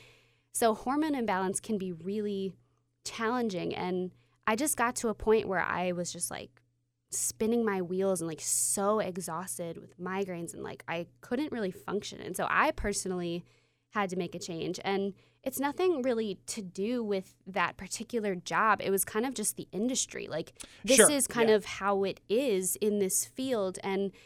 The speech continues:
Speaker 1: I'm like, "Okay, you know, some people can tolerate this, but I'm the type of person that I'm gonna need to, like, find something that's a little bit more sustainable." And I still wanna help people, and I s-,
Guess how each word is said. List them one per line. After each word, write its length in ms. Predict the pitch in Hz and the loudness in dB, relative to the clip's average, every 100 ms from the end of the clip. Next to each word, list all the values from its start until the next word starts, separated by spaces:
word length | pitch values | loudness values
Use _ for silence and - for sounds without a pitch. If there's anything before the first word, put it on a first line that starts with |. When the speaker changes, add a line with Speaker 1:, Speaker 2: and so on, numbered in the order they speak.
| - _ - | -20 _ 0
Speaker 1:
I'm 140 | 220 | 4
like, 220 | 220 208 - | 6 6 2
"Okay, 340 | 240 226 208 202 | -4 -2 0 2
you 100 | 208 | 2
know, 180 | 196 196 | 2 0
some 260 | - 214 | 0 -2
people 360 | 214 233 - 208 | -2 -6 -2 -4
can 200 | - 196 | -2 -6
tolerate 520 | - 208 202 190 180 | -4 -4 -2 -2 -4
this, 240 | 190 196 - | -4 -4 -2
but 160 | 190 - | -4 -2
I'm 240 | 190 202 208 | 0 0 0
the 80 | |
type 220 | 202 202 185 | 0 -4 -8
of 100 | - | -6
person 420 | 196 190 196 190 | -6 -4 -4 -2
that 240 | 175 170 - _ _ _ _ _ | -2 -4 -8 _ _ _ _ _
I'm 140 | 208 208 | 0 2
gonna 180 | 208 196 | 4 4
need 260 | 196 190 185 | 4 4 2
to, 400 | 196 180 170 - _ | 0 0 0 -4 _
like, 160 | 185 175 | -8 -6
find 280 | - 180 185 | -4 -2 -2
something 340 | 190 185 185 | -2 -2 -2
that's 160 | 175 175 | -2 -6
a 60 | 170 | -6
little 220 | 175 180 | -4 -2
bit 180 | 180 - | -2 -2
more 640 | 185 175 165 160 160 175 _ | -2 -2 -4 -6 -8 -12 _
sustainable." 680 | - - - 240 240 - - _ _ _ - | -4 -2 0 -2 -2 -6 -14 _ _ _ 0
And 120 | 196 | 2
I 100 | 190 | 2
still 260 | - 214 | 2 2
wanna 160 | 202 190 | 2 2
help 320 | 185 226 - | -2 -4 -4
people, 340 | - 202 190 180 | -6 -4 -2 -2
and 120 | 170 | -2
I 120 | 165 | -4
s-, 180 | 170 | -6